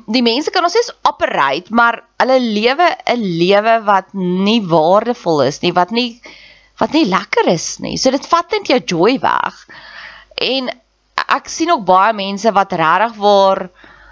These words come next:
hulle kan nie hulle emosies artikuleer nie, dan word hulle doof en hulle word stom en hulle kan nie praat daaroor nie. Ek werk nou met 'n twaalfjarige dogtertjie en dis ook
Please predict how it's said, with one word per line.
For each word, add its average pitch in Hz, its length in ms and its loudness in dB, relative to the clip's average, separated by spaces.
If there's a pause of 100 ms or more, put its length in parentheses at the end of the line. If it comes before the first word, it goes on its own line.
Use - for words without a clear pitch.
(320)
hulle 233 200 0
kan 294 140 -2
nie 359 240 -8
hulle 220 300 0
emosies 202 520 0
artikuleer 165 800 2
nie, 143 120 -6
dan 156 160 0
word 180 220 0
hulle 208 340 -2
doof 180 480 0
en 180 140 0
hulle 180 160 2
word 180 380 -2 (260)
stom 180 760 0
en 185 120 0
hulle 190 140 2
kan 254 160 -2
nie 240 120 -6 (100)
praat 233 340 4
daaroor 160 340 2
nie. 175 80 2
Ek 170 100 -2
werk 170 300 0
nou 208 140 0
met - 40 -10
'n 190 100 -2
twaalfjarige 175 640 0
dogtertjie 156 500 -2
en 156 100 -2
dis 156 180 -2
ook 196 200 -6